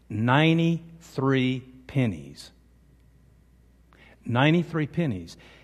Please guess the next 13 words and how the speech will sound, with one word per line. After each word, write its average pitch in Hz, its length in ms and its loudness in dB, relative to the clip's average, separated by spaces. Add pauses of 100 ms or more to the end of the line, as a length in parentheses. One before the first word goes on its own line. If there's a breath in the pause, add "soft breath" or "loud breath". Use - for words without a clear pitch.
(140 loud breath)
And 160 140 6
he 208 140 2
was 196 200 0
so 254 200 2
excited 190 840 -2
to 147 60 0
give 175 640 2
that 143 420 0
to 156 200 -2
me, 113 200 -2
he 170 160 2
couldn't 180 360 -2
wait. 175 400 -6